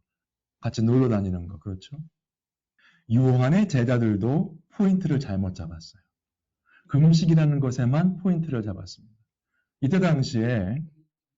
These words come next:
이 사람들은 율법적으로 일주일에 적어도 두 번 정도는 금식을 했습니다. 근데 구약에서 요구하는 금식은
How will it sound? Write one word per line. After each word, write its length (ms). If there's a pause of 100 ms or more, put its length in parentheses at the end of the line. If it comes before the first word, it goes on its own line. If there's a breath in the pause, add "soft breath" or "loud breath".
(160)
이 80
사람들은 480
율법적으로 880 (680)
일주일에 340
적어도 320
두 180
번 180
정도는 360
금식을 420
했습니다. 360 (920)
근데 520 (300 loud breath)
구약에서 680 (220)
요구하는 540
금식은 600